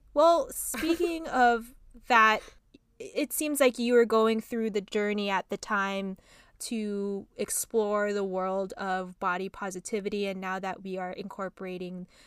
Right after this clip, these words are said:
the idea of body neutrality, where are you at in terms of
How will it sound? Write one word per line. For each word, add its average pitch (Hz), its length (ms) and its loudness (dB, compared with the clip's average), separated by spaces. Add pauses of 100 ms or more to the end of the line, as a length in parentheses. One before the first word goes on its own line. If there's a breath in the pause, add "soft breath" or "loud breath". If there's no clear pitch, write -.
(100 soft breath)
the - 140 -8
idea 190 380 -6
of 180 340 -8
body 185 300 -4
neutrality, 196 1000 -2 (560 soft breath)
where 415 560 0
are 330 240 2
you 214 400 0
at 185 340 -4
in 190 200 -8
terms 185 560 -8
of 175 500 -10